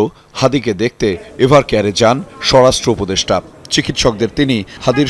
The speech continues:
সুচিকিৎসা নিশ্চিতে জোর দেন। এদিকে এখনও হাদির গুলিবিদ্ধের ঘটনায় পরিবার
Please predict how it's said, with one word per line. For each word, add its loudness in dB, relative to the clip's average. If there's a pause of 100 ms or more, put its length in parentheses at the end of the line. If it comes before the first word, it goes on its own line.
সুচিকিৎসা -4
নিশ্চিতে -2 (240)
জোর -2
দেন। -8 (2250)
এদিকে 0 (100)
এখনও 0 (320)
হাদির 0
গুলিবিদ্ধের -2
ঘটনায় 0 (340)
পরিবার 4